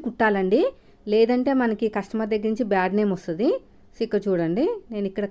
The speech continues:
కట్ చేసేసి కొంచెం అడ్జస్ట్‌మెంట్ అనేది చేస్తున్నాను. ఇక్కడ ఇలాగా ఇక్కడ ఏదో ఫోల్డ్ పడింది, ఫోల్డింగ్ వల్ల నాకు ఫినిషింగ్ మిస్ అయింది. ఇది కూడా చూస్తారండి కొంతమంది, ఇవన్నీ చూసే మనకి బ్లౌజులు ఇవ్వడానికి ఇంట్రెస్ట్ చూపిస్తారనమాట.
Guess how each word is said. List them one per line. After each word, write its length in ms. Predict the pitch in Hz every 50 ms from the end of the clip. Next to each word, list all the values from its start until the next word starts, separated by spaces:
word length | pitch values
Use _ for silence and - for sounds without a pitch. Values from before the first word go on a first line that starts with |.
| 208
కట్ 140 | 190 190 - -
చేసేసి 300 | 226 220 220 214 - 349 339 339 226
కొంచెం 340 | 214 208 208 208 - 247 226 190 180
అడ్జస్ట్‌మెంట్ 460 | 160 175 208 - - 226 214 208 208 196
అనేది 160 | 202 208 - 202
చేస్తున్నాను. 440 | 180 175 - - 180 170 165 170 190 214
ఇక్కడ 160 | 202 175 170 175 -
ఇలాగా 280 | 170 - 170 - 175 - - - - - - - - - - 208
ఇక్కడ 160 | 175 - 190 190 190 196
ఏదో 140 | 196 226 240 226 - - - -
ఫోల్డ్ 260 | - 208 202 214 220 - 214
పడింది, 340 | 185 180 175 175 175 240 339 508 508 - - - - - - - _ -
ఫోల్డింగ్ 420 | - 226 208 208 208 220 220 220 208
వల్ల 200 | 208 202 208 226 294 359 349 294
నాకు 140 | 240 240 226 -
ఫినిషింగ్ 340 | 220 202 202 - 240 220 202
మిస్ 120 | 185 - -
అయింది. 240 | 175 160 156 156 156 - - - - - - 226
ఇది 100 | 202 240 240
కూడా 140 | 262 269 294 294 -
చూస్తారండి 500 | 262 240 247 - 254 233 214 202 202 208 208
కొంతమంది, 480 | 190 185 175 180 185 190 185 190 196 269 254
ఇవన్నీ 240 | 220 208 202 226 233 240
చూసే 220 | 233 233 - 277 285 277
మనకి 300 | 269 240 233 240 240 220 208 190 180 175
బ్లౌజులు 340 | 190 196 202 202 208 214 214 202
ఇవ్వడానికి 380 | 202 202 202 202 208 196 - 262
ఇంట్రెస్ట్ 280 | 220 196 214 208 208 -
చూపిస్తారనమాట. 640 | 208 196 - 185 - 190 175 165 165 165 165 160 -